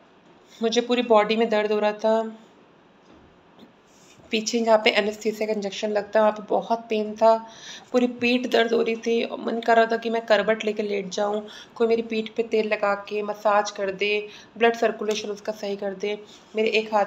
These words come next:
में white plasma चढ़ रहा था तो पूरा swelled हो गया था, एक हाथ में glucose चढ़ रहा था, एनएस चढ़ रहा था और उसमें injections वगैरह डाल रखे थे pain killer के और इन्फेक्शन ना हो उस चीज़ के।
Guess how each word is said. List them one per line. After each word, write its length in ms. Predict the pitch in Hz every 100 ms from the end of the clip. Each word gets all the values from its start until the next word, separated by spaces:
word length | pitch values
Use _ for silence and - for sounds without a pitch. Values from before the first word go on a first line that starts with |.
| 214
में 80 | 214
white 260 | 202 196
plasma 380 | 208 185 180 202
चढ़ 220 | 202 196
रहा 160 | 185 190
था 320 | 190 202 202
तो 80 | -
पूरा 240 | - 214
swelled 440 | 220 - 190 196 196
हो 80 |
गया 160 | 190 190
था, 320 | 190 196 196 - - - -
एक 200 | 208 208
हाथ 240 | 208 196 208
में 160 | 202
glucose 380 | 190 190 208 214
चढ़ 220 | - 202
रहा 120 | 190 190
था, 460 | 190 202 202 202 - - - -
एनएस 300 | 196 196 202
चढ़ 180 | - 202
रहा 140 | 190 190
था 140 | 196
और 140 | 196
उसमें 340 | 196 190 - 202
injections 480 | 190 185 - 208 -
वगैरह 220 | 185 190
डाल 200 | 185 180
रखे 240 | 180 180
थे 300 | 185 190 190
pain 280 | 185 190 190
killer 300 | 185 185 185
के 420 | 185 - 190 185 185 - - - -
और 680 | 180 185 185 185 180 180 - - _ _ _ - -
इन्फेक्शन 540 | 190 196 - - 196
ना 120 | 196
हो 160 | 190 190
उस 200 | 196 190
चीज़ 240 | 190 190
के। 240 | - 190